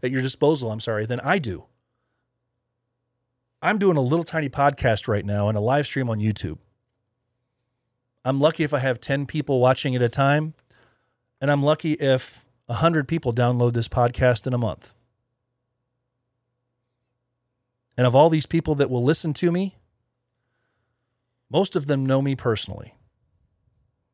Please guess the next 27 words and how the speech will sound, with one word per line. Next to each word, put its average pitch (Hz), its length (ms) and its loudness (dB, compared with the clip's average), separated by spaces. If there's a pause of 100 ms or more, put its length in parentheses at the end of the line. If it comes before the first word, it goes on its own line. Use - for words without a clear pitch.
in 117 120 -8
some 123 180 -2
way, 120 120 0
shape, 113 240 -2
or 110 60 -2
form. - 340 -10 (640)
And 123 100 -2
they 120 80 4
know 131 140 4
where 131 100 4
my 120 160 2
heart 98 280 -2
is. - 320 -14 (1600)
And 120 140 -2
they 117 80 0
know 135 460 2 (720)
that 117 160 2
I 120 100 4
support 131 560 2 (380)
and 120 100 -2
love 120 320 2
every 120 160 0
single 120 220 -2
one 117 100 0
of 110 60 -2
my 104 80 -2
brothers. - 500 -10